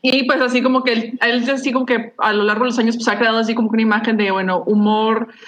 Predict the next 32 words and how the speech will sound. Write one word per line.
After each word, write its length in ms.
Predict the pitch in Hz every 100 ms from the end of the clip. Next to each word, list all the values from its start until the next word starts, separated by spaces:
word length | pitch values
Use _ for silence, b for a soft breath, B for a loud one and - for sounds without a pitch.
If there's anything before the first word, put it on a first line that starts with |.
| B B B -
este, 420 | 214 214 214 208
que 300 | 208 196 190
se 260 | 190 214 196
autodesprecia 640 | 190 202 196 196 220 233
a 20 |
sí 120 | 247
mismo, 680 | 233 247 254 247 240 233 233
pero 140 | 226
también 240 | 202 196 202
se 100 | 240
burla 220 | 220 226
de 60 | 220
los 140 | 208
demás 540 | 208 208 220 220 226
y 60 | 233
se 120 | 220
burla 360 | 196 196 208 208
así 140 | 208
como 160 | 214 208
que 100 | 202
las 160 | 185 -
estructuras 1000 | - 196 _ 254 262 254 247 240 240
y 120 | 214 190
está 420 | 240 202 190 190
interesante. 640 | 190 214 220 247 240 240 - - 247 - _ - _ - - -
Y, 400 | 320 330 320 302 -
ah, 340 | 247 240 233
este, 280 | 240 240 240
dejó 280 | 240 240 262
de 60 | 277
hacer 180 | 339
stand-up 640 | 294 269 302 277 262 254